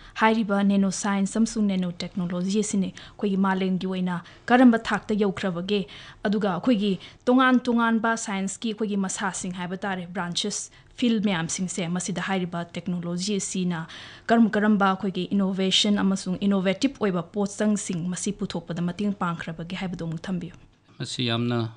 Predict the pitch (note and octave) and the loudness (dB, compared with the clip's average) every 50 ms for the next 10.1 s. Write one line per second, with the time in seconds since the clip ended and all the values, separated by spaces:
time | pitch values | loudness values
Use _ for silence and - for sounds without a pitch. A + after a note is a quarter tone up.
0 | - - - _ _ - C3+ A#2+ A#2+ B2 B2 B2+ C3 B2 A2 A2+ C3+ - - C#3+ | -16 -20 -20 _ _ -16 -12 -8 -6 -4 -2 0 0 0 0 -2 -4 0 0 0
1 | A2+ - - - A#2+ B2 C3+ D3 C#3 B2 C3+ - - - B3 A3+ G3 F#3+ F#3 F3+ | 0 0 0 0 2 2 4 4 4 2 0 -2 -6 -8 -6 -6 -6 -6 -10 -10
2 | G3 A#2 - - - A2+ A#2+ A2+ - - - C3 C3 A#2+ G#2 G#2+ - C3 A2+ - | -8 -8 -8 -8 -8 -8 -8 -8 -10 -8 -6 -2 -2 -2 -2 0 0 0 0 -2
3 | - - A2+ A2+ A2+ A2+ A2+ A#2+ A#2+ A#2 A2+ A2+ - A#2 A#2 A2 G#2+ B2+ A#2+ B2+ | -4 -6 -4 -4 -2 -2 -2 0 0 -2 -2 -4 -6 -4 -4 -2 -2 0 0 0
4 | G#2+ G2+ G#2 A#2+ C3+ D3+ - - _ _ - - - - - - _ _ - - | -2 -2 -2 -2 -2 -2 -4 -14 _ _ -20 -20 -20 -20 -20 -20 _ _ -8 -8
5 | C3 - - F3+ F3 E3 D3+ D3+ D#3 D#3+ E3+ E3+ D#3 - - F3+ F3+ F#3+ E3+ - | -6 -2 0 0 2 4 4 6 6 6 6 4 2 2 2 4 4 4 2 2
6 | D#3+ D#3 C#3+ C3+ B2+ C3 B2+ B2 - A#2 A#2 - C#3 C3+ B2+ C3 B2+ C3+ D#3 D#3 | 2 2 2 2 0 -2 -2 -4 -6 -8 -2 -2 0 0 0 0 0 2 2 0
7 | C3 A#2 B2+ B2+ A#2+ - - C3 B2 A#2+ B2 - B2 A#2 A2+ - - B2 A#2+ A#2 | 0 0 -4 -6 -6 -4 -4 -4 -4 -4 -4 -4 -4 -4 -4 -6 -6 -6 -4 -4
8 | A#2+ A#2+ A#2 - _ - _ _ _ _ _ _ _ - C#3+ C#3 C#3+ D3+ D#3 D3+ | -6 -6 -8 -12 _ -20 _ _ _ _ _ _ _ 0 2 4 4 6 6 6
9 | D#3 D#3 C#3 - - G3 G#3 G3+ F3+ D#3 C3+ A#2+ A2+ A2+ - - - D3+ D3 C3 | 6 6 6 6 4 4 6 6 6 6 4 2 0 -4 -8 -6 -2 0 0 0
10 | A2+ G#2 | 0 -2